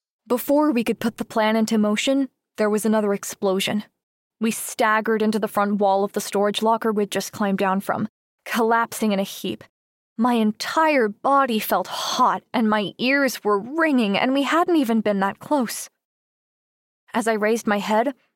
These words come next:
I saw that one of the storage lockers across from us had been leveled. Through the gap, I saw Bakuda standing astride the back of a jeep,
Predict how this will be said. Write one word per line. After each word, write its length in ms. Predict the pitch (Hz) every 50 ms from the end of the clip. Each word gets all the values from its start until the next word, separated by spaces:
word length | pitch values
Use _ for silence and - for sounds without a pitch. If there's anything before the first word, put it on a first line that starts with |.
| _ _ _ _ _ _ -
I 140 | - 226 254
saw 340 | 262 - - 262 240 240 240
that 160 | 214 220 -
one 160 | 202 226 226
of 80 | 233 214
the 80 | 220 214
storage 400 | - - 247 233 233 233 - -
lockers 360 | 214 214 220 - 220 208 202
across 360 | 208 - - 226 226 226 -
from 160 | - 220 214
us 160 | 208 208 -
had 120 | - 214 196
been 200 | - 196 196 190
leveled. 720 | 190 196 190 196 196 202 196 180 151 123 - - - - _ _ _ _ _ _ _ _ -
Through 140 | - 269
the 80 | 240 254
gap, 240 | 220 262 254 262 247 -
I 140 | - - 220
saw 520 | 208 - - - - - 269 269 277 247 196
Bakuda 500 | 196 - 214 233 240 - 247 214 185 -
standing 640 | - - - - - - 247 254 262 254 233 202
astride 420 | 208 214 - - 233 226 226 220 196
the 60 | 214
back 200 | 208 208 202 -
of 80 | 220 190
a 60 | 190
jeep, 280 | - 202 185 180 -